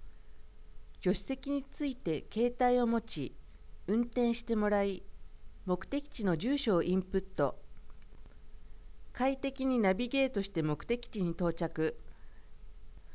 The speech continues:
途中で曲がり角を一つ間違えたら、ルートを再設定してくれた。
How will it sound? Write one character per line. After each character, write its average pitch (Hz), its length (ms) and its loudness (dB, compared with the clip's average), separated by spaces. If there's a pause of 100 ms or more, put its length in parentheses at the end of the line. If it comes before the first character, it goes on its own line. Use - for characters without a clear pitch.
(680)
途 196 120 10
中 254 280 2
で 254 120 8
曲 202 160 10
が 240 100 8
り 294 120 2
角 240 280 6
を 170 80 6
一 254 200 4
つ - 120 -2
間 190 120 6
違 175 300 6
え 175 40 4
た 156 160 2
ら、 143 200 2 (340)
ル 277 140 4
ー 269 40 2
ト 196 180 6
を 151 80 6
再 220 220 6
設 294 260 2
定 202 220 4
し - 60 -4
て 165 120 0
く - 100 -4
れ 147 120 4
た。 139 260 2